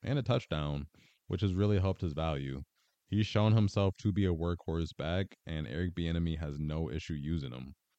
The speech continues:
On the flip side, Antonio Gibson, that, that, that, that toe has been lingering with Antonio Gibson for the last few years, and he reportedly is dealing with that toe injury once again. So Brian Robinson should see, he should continue to see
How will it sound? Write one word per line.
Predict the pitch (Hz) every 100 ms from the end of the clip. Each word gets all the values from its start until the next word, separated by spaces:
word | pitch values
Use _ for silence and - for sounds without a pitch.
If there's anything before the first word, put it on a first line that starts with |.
| _ _
On | 92
the | 92
flip | 110 107
side, | 113 104
Antonio | 104 107 101 101
Gibson, | 92 104 - 107 107 107
that, | 95 95 -
that, | 101 101 69
that, | 82 -
that | 107 107
toe | - 147 80 71
has | 85 85
been | 92 90
lingering | 110 110 95 92 90
with | 95 98
Antonio | 92 87 90 90
Gibson | 85 95 - 82
for | -
the | 80
last | 82 85 82
few | 90
years, | 82 90 98 95 92 - _ _ _ -
and | 82 82 85
he | 95
reportedly | 90 80 104 104 92 87 87 67
is | 90
dealing | - 87 85 82
with | 82
that | 76 76
toe | 98 90
injury | 78 78 80 78
once | 71 80 -
again. | 69 82 67 67 - _ _ _
So | - 92 85 82 78 69 - _ _ _ 104
Brian | 92 101 107
Robinson | 104 113 113 110 101
should | - 110 104
see, | - 98 104 110 113 113 - _ _ _ -
he | 113
should | 135
continue | - 123 139 135
to | 123
see | 127 131 117